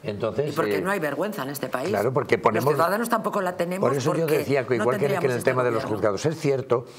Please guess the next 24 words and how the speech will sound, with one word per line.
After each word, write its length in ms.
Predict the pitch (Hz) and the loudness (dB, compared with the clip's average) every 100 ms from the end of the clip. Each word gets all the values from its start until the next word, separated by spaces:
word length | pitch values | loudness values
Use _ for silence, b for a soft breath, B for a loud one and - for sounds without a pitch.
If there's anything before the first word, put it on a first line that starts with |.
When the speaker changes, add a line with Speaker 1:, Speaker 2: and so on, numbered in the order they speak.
| B | B
Speaker 1:
que 100 | 139 | -2
con 160 | 131 120 | 0 0
los 160 | 113 113 | 0 0
medios 320 | 190 196 - | -2 -2 0
que 180 | 117 98 | 2 2
hay, 220 | 92 - B B B B B - | 0 -4 B B B B B -2
no 120 | 123 | 0
es 60 | 135 | 2
lo 80 | 131 | 2
mismo, 400 | 143 117 98 90 | 0 0 0 0
eh, 380 | 104 107 101 95 98 98 - - | 2 2 2 0 -4 -6 -10 -4
proyectarlos 760 | 113 110 98 - 151 117 82 98 | 0 2 0 0 0 0 -4 -6
en 140 | 92 | -6
un 120 | 107 | -6
sentido 480 | 98 120 156 156 165 | -4 -4 -4 -2 -2
que 80 | 170 | -4
proyectarlos 520 | 117 92 - 127 156 | -2 -4 0 0 0
en 100 | 113 | 0
otro. 280 | 160 151 104 B B | 2 2 0 B B
Entonces 300 | 117 104 117 | -8 -4 0
hay 60 | 143 | 0
que 60 | |
tener 240 | 139 160 180 | 0 0 2
voluntad 520 | 135 101 95 156 | 2 0 2 2